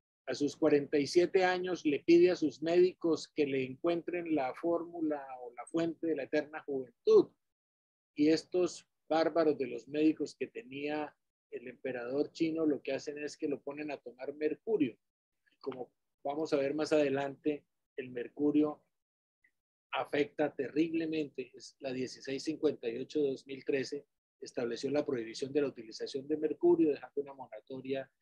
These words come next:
de cinco años de una parte y después finalmente de diez que se terminan ahora en este veinte veintitrés.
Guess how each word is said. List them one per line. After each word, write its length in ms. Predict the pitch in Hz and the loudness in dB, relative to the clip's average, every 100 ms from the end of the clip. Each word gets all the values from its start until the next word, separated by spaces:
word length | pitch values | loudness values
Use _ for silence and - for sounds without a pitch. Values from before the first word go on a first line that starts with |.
| _ _ - | _ _ -12
de 80 | |
cinco 480 | - 143 143 151 151 | -8 -8 -6 0 0
años 560 | 151 151 151 151 143 _ _ _ | 0 -2 -6 -8 -10 _ _ _
de 80 | 127 | -18
una 220 | 127 139 | -12 -6
parte 340 | 151 143 143 135 | -2 0 -2 -6
y 60 | |
después 480 | 120 113 - 131 131 | -8 -12 -10 -12 -10
finalmente 760 | 135 131 120 131 127 - 127 117 _ _ _ - | -12 -10 -10 -12 -12 -8 -8 -8 _ _ _ -14
de 140 | 117 | -12
diez 380 | 117 131 135 - _ | -4 -2 -2 -4 _
que 120 | 113 | -12
se 120 | 113 | -10
terminan 500 | 110 107 120 127 123 _ _ _ | -10 -12 -14 -16 -16 _ _ _
ahora 480 | 120 117 120 127 127 - | -8 -6 -4 -6 -10 -18
en 100 | 117 | -16
este 260 | 117 - 123 | -14 -8 -6
veinte 340 | 123 120 131 | -8 -8 -8
veintitrés. 640 | 120 110 117 - 135 120 | -8 -10 -20 -12 -12 -12